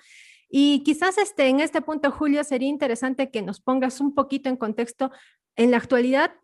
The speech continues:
sabemos que la anemia es, este, un problema bastante común y que creo que in-, probablemente por la pandemia o por otros factores se está haciendo cada vez más crónico,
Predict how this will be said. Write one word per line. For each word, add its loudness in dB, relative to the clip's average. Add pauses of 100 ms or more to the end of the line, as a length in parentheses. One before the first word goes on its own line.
(180)
sabemos 0
que 0
la -2
anemia 0
es, -6
este, -4
un 2
problema 0
bastante 0
común 2
y -2
que -4 (180)
creo 2
que -4
in-, -2 (360)
probablemente 2
por -2
la -4
pandemia 0
o -6
por 0
otros -4
factores -4
se -8
está 0
haciendo -2
cada -2
vez -4
más -4
crónico, -2